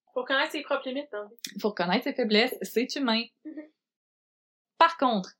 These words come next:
Speaker 2: et ça, c'est un élément qui m'a vraiment intéressée, euh, il y a un article qui a été publié par la Fédération suisse de psychologie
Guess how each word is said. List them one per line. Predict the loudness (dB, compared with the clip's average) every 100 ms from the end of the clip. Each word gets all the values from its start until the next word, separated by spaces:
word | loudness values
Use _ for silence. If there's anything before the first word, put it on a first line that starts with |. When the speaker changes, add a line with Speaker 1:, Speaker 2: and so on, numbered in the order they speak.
| _
Speaker 2:
et | -2
ça, | 0
c'est | -2 -2 -2 2
un | 2 4
élément | 4 4 2 -2
qui | -2 0
m'a | 0 -2
vraiment | 0 2 2 0
intéressée, | -2 -2 -2 -4 -6 -8 -14 -16 -20 -20 -20 _ _ 4
euh, | 6
il |
y | 6
a |
un | 6
article | 4 2 -4
qui | 2
a | 2
été | 2
publié | 0 2 4 2
par | 4 4 6
la | 4
Fédération | 2 -2 2 0 0 -2 -2
suisse | -2 -2 -4 -2
de | -4
psychologie | -4 -4 0 2 2 0 -2